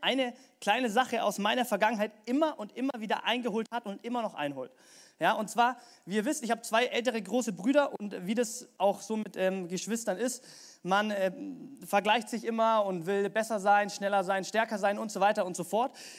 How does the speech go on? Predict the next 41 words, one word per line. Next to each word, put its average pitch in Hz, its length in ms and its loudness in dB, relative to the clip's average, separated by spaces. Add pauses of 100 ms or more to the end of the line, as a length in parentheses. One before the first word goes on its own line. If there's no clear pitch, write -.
(100)
Ähm, 196 200 6
ich 226 200 -2
war 240 100 4
natürlich 226 420 0
<laughs> - 0 -
meistens 190 440 -4
immer 208 200 2
der 175 200 2 (180)
Bessere, 202 400 2
nein, 185 160 2
natürlich 190 240 0
nicht. 240 220 0 (320)
Aber 247 200 8
natürlich 277 400 4
war 233 100 6
es 226 100 0
so, 294 180 2
als 226 280 0
ich - 120 -10
dann 196 220 -4
g-, - 120 -10
wirklich 208 360 -6
kleiner 214 340 2
war, 214 240 4 (240)
ähm, 185 320 0
da 190 100 2
ging's 226 220 -2
irgendwie 214 220 -2
darum, 190 320 4
natürlich 208 600 -4
irgendwann 180 360 -4
mal 170 80 0
im 160 160 -2
Garten, 185 400 0
wer 262 180 2
ist - 140 -6
von 220 120 -4
uns 254 200 -2
denn 214 100 -4
der 185 100 2
Schnellste? 185 480 -2